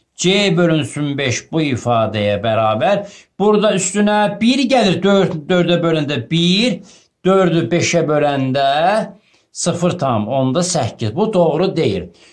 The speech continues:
Burada B böl dördün üstünə bir gəlirik, yəni B böl dörd üstə gəl bir bərabər deyil. C böl beş üstə gəl sıfır tam onda səkkiz.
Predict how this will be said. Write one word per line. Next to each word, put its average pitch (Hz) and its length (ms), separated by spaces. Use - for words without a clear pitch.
Burada 190 420
B 190 240
böl 180 200
dördün 175 380
üstünə 180 400
bir 240 180
gəlirik, 208 460
yəni 135 220
B 165 100
böl 131 300
dörd 135 400
üstə 131 320
gəl 104 380
bir 120 560
bərabər 139 800
deyil. 180 480
C 175 160
böl 123 260
beş 170 440
üstə 160 400
gəl 156 420
sıfır 160 580
tam 113 280
onda 139 880
səkkiz. - 640